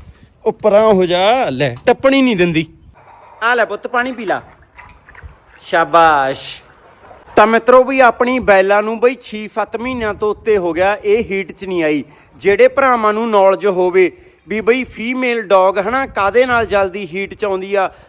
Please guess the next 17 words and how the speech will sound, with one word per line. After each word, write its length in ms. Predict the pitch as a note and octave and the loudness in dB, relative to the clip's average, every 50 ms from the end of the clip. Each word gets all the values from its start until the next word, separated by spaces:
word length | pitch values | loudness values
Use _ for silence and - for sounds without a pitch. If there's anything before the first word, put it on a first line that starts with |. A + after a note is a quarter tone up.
| _ _ | _ _
ਤਾਂ 120 | A3+ A3+ | -6 -4
ਕੁਮੈਂਟ 360 | A3 - A3+ G#3 G#3+ A3+ A3+ - | -4 -4 -4 -4 -4 -4 -4 -2
ਕਰਕੇ 400 | - B3+ A#3 A3 A3 - A#3+ A3+ | -2 0 -2 -2 -2 -2 -2 -2
ਜ਼ਰੂਰ 320 | F3+ F#3+ A3 B3+ C#4+ D4 | -2 -2 -4 -2 -4 -2
ਦੱਸਿਓ 400 | A#3 A#3+ A3 - - F#3+ F#3+ F3+ | -2 -2 -4 -4 -4 -4 -4 -2
ਬਈ, 200 | E3 F3+ F3 E3 - _ _ _ _ _ - | -2 -2 -4 -4 -6 _ _ _ _ _ -4
ਕਿਉਂਕਿ 340 | A#3+ B3 A#3+ G#3+ F#3+ A#3 A#3 | -4 -4 -4 -4 -8 -8 -6
ਬਈ 180 | G#3+ B3 B3 | -4 -2 -2
ਆਪਾਂ 220 | B3 A#3 A#3+ A#3 A3+ | -2 -2 -2 -4 -4
ਇਹਦੀਆਂ 280 | A3 G#3 B3 C4+ C4+ | -4 -2 -4 -4 -2
ਦੋ 220 | G3 G#3 G#3+ G#3 G3 | 2 2 4 4 2
ਹੀਟਾਂ 320 | F3 G3+ G#3 - A#3 A#3 A#3 | 0 -2 -4 -2 -2 -2 -2
ਟਪਾਤੀਆਂ, 640 | A3+ - - F#3+ F3 E3+ - E3+ G3+ A3+ A#3+ A#3 G#3+ | -2 -4 -4 -4 -4 -4 -6 -8 -8 -6 -6 -6 -6
ਹੁਣ 240 | F3+ D3+ G#3 G#3 A3 | -6 -4 -4 -2 -2
ਇਹ 120 | B3 C4 | -2 -4
ਕ੍ਰਾਸ 420 | - - G#3 F#3+ F#3+ G3+ F#3+ - - | -4 -2 -2 0 0 0 -2 -6 -10
ਕਰਾਉਣੀਆਂ 520 | - G#3+ F#3+ F3 E3+ F3 F#3+ G#3+ A#3 | -8 -6 -4 -4 -4 -2 -2 -2 -2